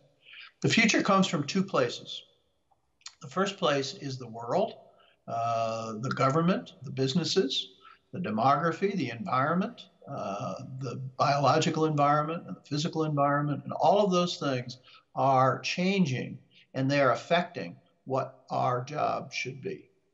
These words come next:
At the same time, we also affect the world through our time and our actions.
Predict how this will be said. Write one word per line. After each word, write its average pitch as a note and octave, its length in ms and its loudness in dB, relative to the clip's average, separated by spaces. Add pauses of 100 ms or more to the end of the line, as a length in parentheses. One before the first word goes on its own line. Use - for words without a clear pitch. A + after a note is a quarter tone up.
(340)
At D#3 120 0
the F3 80 2
same F3+ 320 2
time, D3 640 0
we F#3 240 -2
also - 600 0 (340)
affect B2+ 360 -6
the C3 60 -8
world - 360 -12 (520)
through B2 180 -4
our G2+ 80 -2
time C#3 440 0
and B2 80 -2
our - 120 0
actions. C#3+ 720 -6